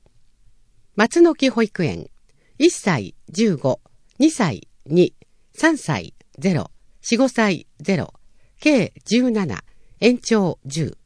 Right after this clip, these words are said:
馬橋保育園、一歳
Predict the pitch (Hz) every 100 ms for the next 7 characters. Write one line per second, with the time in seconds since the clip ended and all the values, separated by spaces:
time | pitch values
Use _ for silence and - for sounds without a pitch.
0 | - - _ - - - - - - -
1 | - - 233 320 330 285 254 226 202 135
2 | 160 - _ _ _ _ _ 302 - -
3 | 151 95